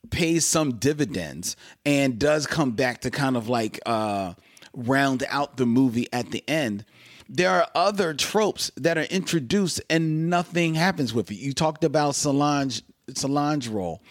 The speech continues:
She is the hot girl that everyone wants to hit on. Well, not everybody wants to hit on her.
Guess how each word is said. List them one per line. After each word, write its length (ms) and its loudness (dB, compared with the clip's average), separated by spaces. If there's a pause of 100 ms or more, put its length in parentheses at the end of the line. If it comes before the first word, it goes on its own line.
(260)
She 340 0
is 200 0
the 100 -2
hot 380 -2
girl 300 2
that 120 2
everyone 560 -2
wants 240 -4
to 80 -4
hit 180 -2
on. 240 -8 (360)
Well, 80 0
not 160 2
everybody 480 2
wants 220 -4
to 60 -4
hit 160 0
on 180 -2
her. 120 -4